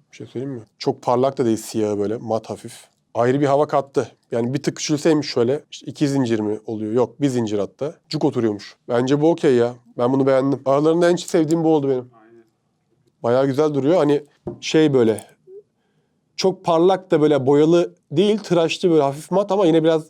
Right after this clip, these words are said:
Speaker 1: parlak, parlağa yakın bir. Rengi de güzel yani. Ve çok şangır şangır değil biraz böyle, oturaklı. Normalde şıkır şıkır ediyor ya.
Speaker 2: Fiyatlandırmadan dolayı bunun orijinallerini göremiyoruz bile.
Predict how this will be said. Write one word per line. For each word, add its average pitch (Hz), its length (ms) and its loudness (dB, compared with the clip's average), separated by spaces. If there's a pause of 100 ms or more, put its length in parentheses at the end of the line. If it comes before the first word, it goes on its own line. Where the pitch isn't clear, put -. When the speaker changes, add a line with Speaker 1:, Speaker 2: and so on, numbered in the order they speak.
(140)
Speaker 1:
parlak, 143 500 -2
parlağa 147 320 2
yakın 147 340 0
bir. 123 160 -2 (300)
Rengi 147 240 2
de 160 80 4
güzel 113 240 0
yani. 101 220 -4 (240)
Ve 160 80 0
çok 180 420 -4
şangır 160 460 -2
şangır 165 440 0
değil 160 180 2
biraz 107 200 2
böyle, 104 120 -2
oturaklı. 127 500 -4 (100)
Normalde 120 320 -2
şıkır - 300 -10
şıkır - 200 -6
ediyor 147 180 2
ya. 104 160 -4 (1600)
Speaker 2:
Fiyatlandırmadan 120 840 -20
dolayı 143 260 -20 (100)
bunun 131 360 -20
orijinallerini 123 560 -20
göremiyoruz 117 580 -20
bile. 110 120 -20